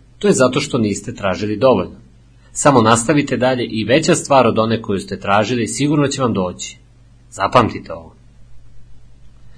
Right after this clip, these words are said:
Nećete doživjeti neuspeh zbog toga što vam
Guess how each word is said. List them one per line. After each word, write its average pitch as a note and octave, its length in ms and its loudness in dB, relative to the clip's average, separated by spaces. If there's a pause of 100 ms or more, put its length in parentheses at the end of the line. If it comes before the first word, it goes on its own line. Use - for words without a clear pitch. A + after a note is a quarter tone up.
(120)
Nećete F#3+ 380 2
doživjeti B2+ 480 0
neuspeh A2+ 420 -2
zbog F#2 220 -8
toga B2 240 2
što - 200 -4
vam G2+ 240 -2